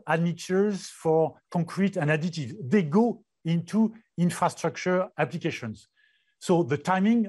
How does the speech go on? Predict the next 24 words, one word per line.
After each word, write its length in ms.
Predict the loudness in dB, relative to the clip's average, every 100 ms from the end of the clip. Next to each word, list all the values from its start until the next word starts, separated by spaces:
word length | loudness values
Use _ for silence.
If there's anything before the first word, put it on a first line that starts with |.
| -2
of 380 | -2 -2 -10 -14
this 240 | -6 -2 -2
operation 460 | 0 0 2 2
is 340 | 2 0 -2 -8 -10 _ _ _
very 280 | 0 2 2
good, 320 | 2 0 -2
very 220 | 0 0
positive, 440 | 2 -4 -4 -4 -2
because 260 | 0 0
in 200 | 2 4
the 120 | 4 4
U 200 | 4 2
S, 200 | 2 -4
where 260 | -2 -2 -4 _ _ _
G 160 | -6 -6
C 160 | -6
P 160 | -4 0
has 200 | 2 0
more 240 | 2 2
than 140 | 2 -2
half 300 | -2 -2 -2
of 100 | -4
their 140 | -4
business, 520 | -4 -2 0 -2 -6